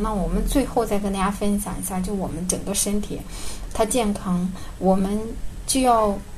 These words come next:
嗯，知道我们需要做什么，或者是我们需要供给给身体什么。那我们这九大系统也好啊，中医症各，各个的系统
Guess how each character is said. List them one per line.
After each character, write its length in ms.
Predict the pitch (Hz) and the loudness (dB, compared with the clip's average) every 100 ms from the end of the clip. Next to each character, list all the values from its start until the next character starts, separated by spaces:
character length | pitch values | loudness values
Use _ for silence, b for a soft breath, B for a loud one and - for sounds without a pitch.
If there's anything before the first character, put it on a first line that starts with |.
| - - - - - | -12 -10 -12 -10 -2
嗯， 160 | 190 202 | -2 2
知 100 | 294 | 2
道 120 | 302 262 | 4 4
我 160 | 185 | 4
们 180 | - 180 | 2 0
需 180 | 208 285 | 0 4
要 160 | 294 233 | 4 4
做 240 | 233 185 | 2 2
什 180 | 185 - | 2 -2
么， 160 | 110 | -4
或 160 | 180 233 | -2 0
者 140 | 202 | 2
是 140 | 185 208 | 2 2
我 100 | 185 | 0
们 100 | 170 | 0
需 200 | 180 226 | 0 2
要 100 | 208 | 2
供 240 | 208 254 | 2 2
给 100 | 208 | 2
给 160 | 185 - | -2 -2
身 240 | - 208 | 0 0
体 160 | 208 165 | 0 0
什 240 | 180 175 | 0 -2
么。 220 | 165 170 180 B B B - | -2 -2 -2 B B B 0
那 220 | 214 190 | 4 4
我 140 | 185 | 6
们 180 | 185 196 | 6 6
这 140 | 214 | 4
九 200 | 196 - - | 4 0 -2
大 140 | 190 | -2
系 160 | 185 208 | 0 -2
统 200 | 196 185 | -2 -2
也 100 | 185 | 0
好 200 | 180 175 | 0 0
啊， 120 | 175 | -2
中 180 | 185 208 | 0 2
医 60 | 202 | 2
症 180 | 208 190 | 2 0
各， 280 | - 233 185 - | 2 2 2 0
各 140 | 226 | 0
个 120 | 208 | 2
的 120 | 185 | 2
系 120 | 180 - | 2 2
统 160 | 185 | 0